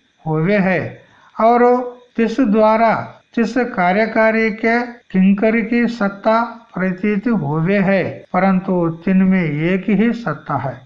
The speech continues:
చూడు, వ్యవహారంలో ఒక ధనికుడు ఉన్నాడు అనుకోండి, ఒక వ్యాపారస్తుడు ఉన్నాడు అనుకోండి, అతడు అనేక మందిని సేవకులను, నౌకర్లను పెట్టుకొని పని చేపించుకుంటాడు. ఒకడు మేనేజర్ ఉంటాడు, ఒకడు మ-,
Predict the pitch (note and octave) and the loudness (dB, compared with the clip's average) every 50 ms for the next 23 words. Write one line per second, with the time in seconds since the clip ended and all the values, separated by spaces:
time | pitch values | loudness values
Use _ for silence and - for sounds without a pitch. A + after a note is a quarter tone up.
0 | _ _ - D#3+ C#3+ C3+ C#3+ F#3 A3+ A#3 - - - _ - E3 D#3+ D#3+ F3+ F3+ | _ _ -6 -4 -4 -2 -2 -2 -4 -4 -6 -10 -20 _ -8 -6 -2 -2 0 0
1 | F3+ G3 G3+ G3+ F#3+ E3 C#3 C3 C#3 E3+ G#3 A#3 A#3 A#3 - - _ _ - - | 2 2 2 2 2 0 0 0 0 0 0 0 -2 -4 -12 -20 _ _ -6 -2
2 | B3 G#3 D3 C#3+ F3+ F#3 G3+ G#3 G#3 A3+ F#3+ F#3 G3 F#3+ F#3 F#3+ F#3+ G3 F#3+ E3+ | -2 0 0 2 2 4 4 4 2 0 2 2 4 4 4 4 4 2 2 0
3 | D#3+ D#3 - D#3+ D#3 D3+ D3 D3+ D#3 D#3 - - - E3 F#3 F3 E3 E3+ E3+ E3+ | 0 -2 -2 -2 -2 -2 -2 -4 -6 -8 -12 -10 -8 -4 -2 -2 0 0 0 0
4 | D#3+ G3 F3+ F3+ F3 D#3+ E3+ - - F#3+ F#3 E3+ D#3+ E3 F3 F3+ F3 D3 D3 C3+ | 0 0 0 0 0 -2 -4 -4 -4 -2 0 0 0 0 0 0 -2 -2 -4 -6
5 | - D#3 D3+ D3+ D3 D3 C#3+ C#3+ - - - G#3 G3+ A3+ G#3+ A3 A3 A3+ A3+ A3+ | -4 -4 -4 -4 -4 -4 -6 -8 -8 -4 -4 0 2 2 2 4 2 2 0 -2
6 | - F3+ F#3 G#3 A3+ A3+ A3 A3+ A3 G#3 G#3 G#3 G3 F#3+ G3+ G3+ A3 G#3+ G#3+ - | -2 0 2 4 2 2 2 2 2 2 4 4 4 4 4 4 2 0 0 -2
7 | F3+ F3+ F#3+ G3+ G3+ G3 - F#3+ F3 E3+ C#3 A#2 A2 A2 - _ _ _ - E3+ | 0 0 2 4 2 2 2 2 0 0 0 -2 -4 -8 -10 _ _ _ -2 0
8 | E3+ F3+ G3+ G3+ G3+ A3+ A3+ G#3+ G#3 G#3 G#3+ A3 G3 G#3 F#3+ - - - - F#3 | 2 2 2 2 4 2 2 2 4 2 2 2 2 0 -2 -2 -2 -4 0 0
9 | G3 G#3 G3+ G3+ F#3 F#3 F3+ F#3 F3+ E3 F3 E3 E3 - - E3 C#3+ C#3 - C3 | 2 2 0 0 0 0 0 0 -2 -2 -2 -6 -6 -6 -8 -8 -8 -6 -4 -6
10 | A2+ G#2+ A2 - _ _ _ - - D#3+ F#3+ F3+ F3+ D#3+ D#3+ F3 F#3 F#3+ F#3+ G3+ | -4 -6 -6 -10 _ _ _ -6 -6 -2 -2 -2 0 0 0 2 2 2 2 2
11 | F#3+ F#3+ F#3+ F#3 F#3+ F#3 F3+ F#3 - F#3+ G3 G3+ G3+ F#3+ D#3+ D#3 D#3 D#3+ D#3 D#3 | 2 0 0 0 0 -2 -2 -2 -2 -2 0 0 0 0 -2 -2 -4 -4 -4 -2
12 | D#3+ D#3+ D#3+ D#3+ D#3+ D#3+ D#3+ | -2 -2 -2 -2 -2 -2 0